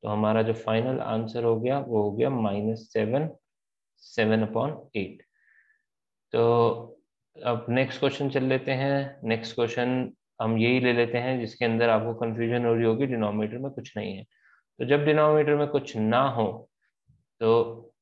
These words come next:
डिनोमिनेटर हो जाता है उसका वन, तो न्यूमरेटर न्यूमरेटर से मल्टीप्लाई होगा, आ जाएगा ट्वेंटी seven minus twenty seven upon ten।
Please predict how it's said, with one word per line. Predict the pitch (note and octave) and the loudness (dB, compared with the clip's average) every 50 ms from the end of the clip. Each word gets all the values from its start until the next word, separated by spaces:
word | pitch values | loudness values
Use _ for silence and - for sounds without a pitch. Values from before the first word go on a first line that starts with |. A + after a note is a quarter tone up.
| _ _ _ | _ _ _
डिनोमिनेटर | A#2+ A2+ A2+ A#2+ A#2+ A#2 A#2+ B2 B2 A2 A#2 A#2+ | -8 -4 -2 0 2 2 2 2 0 0 0 0
हो | A#2 A#2 A2 | 0 2 2
जाता | A2 G#2 G2 G#2+ G#2+ | 2 2 2 0 -2
है | G#2+ | -4
उसका | G2+ - - G2 | -4 -6 -6 -6
वन, | F#2 F2+ F#2+ G#2 A#2 C3 D3 D3+ D3+ D3 | -6 -4 0 0 2 2 2 0 -4 -6
तो | C#3 - A2+ A2+ | -8 -4 -2 0
न्यूमरेटर | A2 A2 A2+ A#2 A#2+ A#2 A#2 G#2+ A2+ A2 | 2 2 2 2 2 2 0 2 0 0
न्यूमरेटर | G#2+ G#2+ G#2 G#2 G2+ G2 G2 - G#2 | 0 0 0 0 -4 -4 -6 -8 -8
से | F#2+ - G#2 | -8 -6 -4
मल्टीप्लाई | G#2 G#2+ A2+ B2+ B2 C3+ C3 B2+ | -4 -2 -2 -2 0 0 0 2
होगा, | B2+ B2 B2 A#2+ A#2 B2 B2 B2+ B2+ B2+ B2 B2+ - - _ _ _ _ - | 2 2 0 0 0 0 2 2 2 0 -2 -4 -10 -16 _ _ _ _ -8
आ | G#2+ G#2 | -6 -4
जाएगा | G2 G#2 G2 G2 G2 G#2 G2+ G2+ G2+ G#2 | -2 -2 -2 -2 0 0 0 0 0 -2
ट्वेंटी | - - _ _ _ - G#2+ G2 F#2+ - G2 | -4 -8 _ _ _ -8 -8 -8 -8 -10 -14
seven | - - - - C3 C3 C3 C3 C3+ C3 A#2+ | -16 -14 -6 -4 -4 -2 0 0 0 0 0
minus | A2+ G#2+ G2+ A2 A#2 B2+ C3+ C#3 C#3 C#3 - | 0 0 0 0 -2 -2 -2 -4 -6 -8 -8
twenty | - C3 C3 B2+ C3 C3 | -6 -4 -4 -2 -2 -4
seven | C3 - - - B2+ B2+ B2 C3 C3 C3 C3+ - _ _ _ _ _ _ _ _ _ - | -6 -6 -6 -2 0 0 2 2 0 -2 -4 -8 _ _ _ _ _ _ _ _ _ -10
upon | A2 - - A2+ A2 A2+ B2 C#3 C3 - - - _ _ _ _ _ | -10 -6 0 2 2 2 2 0 -4 -8 -14 -20 _ _ _ _ _
ten। | G2+ F#2+ | -6 -6